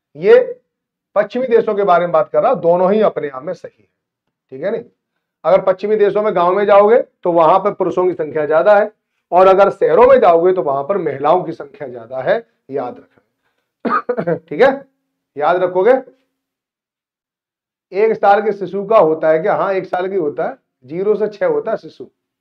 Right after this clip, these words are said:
शिशु जो होता है ज़ीरो से छह वर्ष तक माना जाता है शिशु, ठीक है,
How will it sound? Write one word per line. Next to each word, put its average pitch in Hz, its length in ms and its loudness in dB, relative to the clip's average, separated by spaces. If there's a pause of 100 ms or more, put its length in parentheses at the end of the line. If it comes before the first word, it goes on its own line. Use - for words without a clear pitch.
(1040)
शिशु 156 240 -4
जो 190 120 4
होता 151 240 2
है 247 120 4
ज़ीरो 165 240 0
से 185 160 0
छह 143 280 -6 (180)
वर्ष 143 240 -4
तक 143 160 -4
माना 120 240 -8
जाता 120 240 -6
है 160 40 -6
शिशु, 120 280 -20 (2750)
ठीक 214 140 -18
है, 123 140 -12